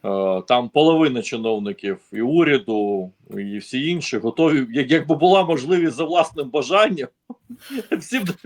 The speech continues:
всі б давно потікали, да? Лавров, що думаєте, Лаврову цікаво сидіти там на старості років, займатися цим? Він давно поїхав в С Ш А до своєї доньці. Ні, російська влада не так працює.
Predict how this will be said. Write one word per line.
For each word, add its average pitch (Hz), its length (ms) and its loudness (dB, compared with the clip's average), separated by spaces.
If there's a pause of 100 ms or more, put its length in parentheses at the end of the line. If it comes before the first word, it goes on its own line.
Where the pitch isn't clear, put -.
(140)
всі 269 220 -4
б 202 80 -8
давно 202 300 2
потікали, 180 1080 -2 (100)
да? - 160 -8 (460)
Лавров, 185 460 2
що 202 140 -2
думаєте, 175 480 -4
Лаврову 190 480 4
цікаво 147 580 -6 (300)
сидіти 156 480 -8
там 131 180 -6
на 131 140 -10
старості 135 480 -6
років, 131 340 -6
займатися 120 600 -4
цим? 143 220 -12
Він 381 160 -4 (120)
давно 330 360 -2
поїхав 185 400 -4
в - 160 -14
С 131 40 -8
Ш 156 180 0
А 151 40 2
до 131 120 -12
своєї 123 360 -8
доньці. 101 460 -12 (440)
Ні, 180 440 2
російська 196 440 -2
влада 180 340 2
не 147 100 -6
так 107 320 -2
працює. - 520 -12